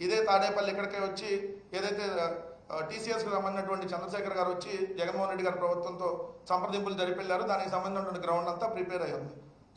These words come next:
So, తర్వాత మేము అధికారంలో నుంచి దిగిపోయాం. So, ఇప్పుడు వాళ్ళు టీసీఎస్కి ల్యాండ్ కేటాయించారనేది నిన్న అఫీషియల్గా ఒక జీవోని రాష్ట్ర ప్రభుత్వం రిలీజ్ చేసింది.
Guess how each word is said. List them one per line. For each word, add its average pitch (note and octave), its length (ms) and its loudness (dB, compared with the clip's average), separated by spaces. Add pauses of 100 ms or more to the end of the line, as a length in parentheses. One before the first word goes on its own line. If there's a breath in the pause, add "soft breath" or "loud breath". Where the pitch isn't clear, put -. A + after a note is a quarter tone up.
So, A#3 100 0
తర్వాత A3+ 260 10
మేము G#3+ 180 4
అధికారంలో G#3 400 4
నుంచి G3 180 -2
దిగిపోయాం. G3 520 -2 (360)
So, A#3 160 8
ఇప్పుడు A#3+ 240 2
వాళ్ళు G#3+ 580 6 (160)
టీసీఎస్కి A#3 880 0 (260)
ల్యాండ్ A3 360 6
కేటాయించారనేది G#3+ 1200 2 (140)
నిన్న A3+ 160 0
అఫీషియల్గా A#3 480 2
ఒక A#3+ 140 4
జీవోని A3+ 760 2
రాష్ట్ర F#3 260 4
ప్రభుత్వం G3 360 0
రిలీజ్ F#3 280 0
చేసింది. - 360 -8